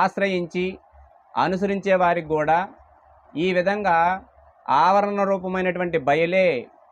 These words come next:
పరిపూర్ణమని కూడా వీళ్ళు తెలియజేస్తుంటారు. ఇటువంటి గురువులకి నిజమైనటువంటి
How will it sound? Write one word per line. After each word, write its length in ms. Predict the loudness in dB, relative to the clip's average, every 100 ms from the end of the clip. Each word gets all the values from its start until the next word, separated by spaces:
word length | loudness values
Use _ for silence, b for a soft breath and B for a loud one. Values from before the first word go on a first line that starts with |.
| _ _ -2
పరిపూర్ణమని 720 | -2 -2 -2 -2 -2 -4 -6 -4
కూడా 200 | -2 0 -2 -6 -8
వీళ్ళు 200 | -6 -4 -4
తెలియజేస్తుంటారు. 880 | -2 0 0 -2 -4 0 0 0 -4 -10 -20 -20 -20 _ _ _ _ _ _ _ _ -10 -8
ఇటువంటి 400 | -2 0 0 -2 -4
గురువులకి 540 | -2 0 -2 -2 -6 -6 -6 -10 -16 _ _ _ _ -6
నిజమైనటువంటి 800 | -4 -2 -2 -2 -2 -4 -6 -6